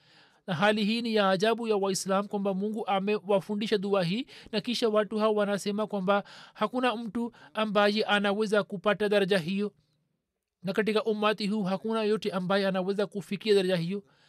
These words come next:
Alisema kwamba, "Na wamefunga mlango huu hadi siku ya Kiyama." Sasa niambieni ya kwamba, je, kwa itikadi hii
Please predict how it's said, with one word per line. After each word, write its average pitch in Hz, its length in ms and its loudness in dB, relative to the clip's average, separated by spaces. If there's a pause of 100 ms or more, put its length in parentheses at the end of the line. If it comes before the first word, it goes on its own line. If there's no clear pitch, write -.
(220)
Alisema 233 460 -2
kwamba, 214 340 0 (260)
"Na 208 100 2
wamefunga 226 580 0
mlango 208 380 0
huu 208 120 -2
hadi 190 240 -2
siku 208 280 -8
ya 196 120 0
Kiyama." 190 400 -2 (840)
Sasa - 460 -2 (800)
niambieni 233 720 0
ya 220 120 2
kwamba, 208 420 0 (640)
je, 226 360 2
kwa 226 200 -2
itikadi 226 500 0
hii 233 340 -2